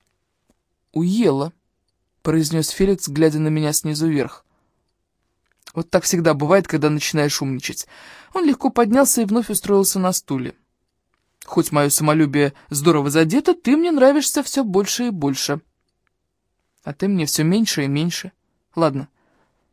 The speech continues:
мы выяснили, что я спасатель, а ты кто?" "Неужели не ясно? Умный, красивый парень с чувством юмора".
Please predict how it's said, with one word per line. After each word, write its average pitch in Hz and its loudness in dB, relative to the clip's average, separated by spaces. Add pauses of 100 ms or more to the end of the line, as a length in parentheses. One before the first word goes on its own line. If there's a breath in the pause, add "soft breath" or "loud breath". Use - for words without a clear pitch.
(340)
мы 208 4
выяснили, 190 0
что - -4
я 156 4
спасатель, 175 0
а 185 6
ты 277 -2
кто?" - -2 (1500)
"Неужели 135 -4
не 156 0
ясно? - -2 (500)
Умный, 147 -2
красивый 151 0
парень 214 2
с - 2
чувством 165 -2
юмора". 135 -2